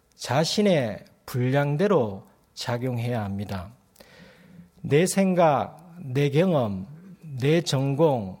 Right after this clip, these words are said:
내 분야가 우월하다거나 최고라는 생각을 철저히 버려야 합니다.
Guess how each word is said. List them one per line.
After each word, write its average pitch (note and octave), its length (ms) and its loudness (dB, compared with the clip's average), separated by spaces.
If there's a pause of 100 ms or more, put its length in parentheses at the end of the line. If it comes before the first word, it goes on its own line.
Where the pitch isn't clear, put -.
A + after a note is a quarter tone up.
(140)
내 E3+ 500 0
분야가 C#3+ 760 2
우월하다거나 C#3+ 1400 0 (400)
최고라는 F#3+ 920 2
생각을 D3 840 0 (500)
철저히 A3+ 840 2
버려야 C3 520 -2
합니다. G#2 460 -6